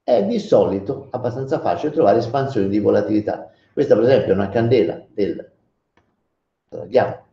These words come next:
del due di gennaio, vediamo quanto range ha, questa candela nove tredici, sette settantanove, accidenti ragazzi, tredici ventuno, trentaquattro, centotrentaquattro punti, questa candela di ieri ha fatto centotrentaquattro punti,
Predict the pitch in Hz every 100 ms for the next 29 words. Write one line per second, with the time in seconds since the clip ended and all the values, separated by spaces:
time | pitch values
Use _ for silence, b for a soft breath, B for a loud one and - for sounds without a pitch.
0 | _ _ _ _ _ _ _ _ _ _
1 | _ _ _ - 101 117 131 190 190 131
2 | 113 - - - _ _ _ _ _ _
3 | _ 92 90 92 101 101 - 104 104 101
4 | 139 123 92 - - 107 104 135 135 90
5 | - B B B 127 180 135 - 139 113
6 | 85 - - - - 139 - 92 - 117
7 | 117 143 143 151 104 95 87 - - _
8 | 143 - 123 101 101 101 95 92 92 85
9 | - - b b b b _ - 123 113
10 | 120 127 123 113 104 - - 135 147 -
11 | - - - - - 170 185 - 160 123
12 | 101 101 123 113 95 - - 113 113 85
13 | - 104 104 101 123 123 151 131 151 143
14 | 95 110 - 101 - - - 127 131 135
15 | 110 107 123 - - - - 104 - _